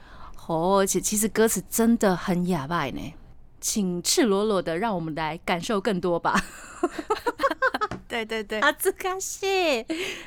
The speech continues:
Speaker 1: 是喜欢还是爱啊？赶快回答我啊。或-，要不然就是什么两个人身体缠在一起啊，然后电流串流了，呃，彼此。拜托让我看到你的一切，我多么渴望着这些呀。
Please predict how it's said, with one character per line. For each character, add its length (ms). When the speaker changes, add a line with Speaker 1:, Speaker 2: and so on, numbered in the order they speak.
Speaker 1:
是 380
喜 220
欢 180
还 160
是 160
爱 340
啊？ 240
赶 160
快 160
回 160
答 240
我 300
啊。 260
或-， 100
要 140
不 100
然 100
就 80
是 220
什 100
么 200
两 240
个 160
人 180
身 260
体 160
缠 320
在 200
一 120
起 360
啊， 280
然 160
后 120
电 260
流 140
串 260
流 140
了， 200
呃， 100
彼 240
此。 340
拜 120
托 200
让 120
我 80
看 220
到 120
你 100
的 160
一 120
切， 480
我 100
多 160
么 140
渴 280
望 220
着 100
这 140
些 480
呀。 380